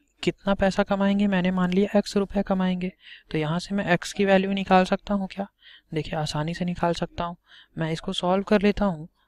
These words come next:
तो इ-, इसको मैंने क्या किया, डिवाइड कर दिया, तो ये क्या आ जाएगा, दो तिहाई छः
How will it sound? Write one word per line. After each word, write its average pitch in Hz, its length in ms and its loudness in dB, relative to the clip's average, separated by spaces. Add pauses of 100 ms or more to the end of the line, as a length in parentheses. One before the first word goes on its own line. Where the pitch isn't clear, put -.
तो - 200 -18
इ-, 165 160 -12 (220)
इसको 196 420 -2 (420)
मैंने 180 260 2
क्या 190 160 2
किया, - 240 -6
डिवाइड 160 360 4
कर 202 160 -2
दिया, 185 300 4
तो - 180 -8
ये 165 180 0
क्या 190 180 4
आ - 40 2
जाएगा, 190 340 2
दो 165 440 -4
तिहाई 190 360 -2
छः 220 320 -2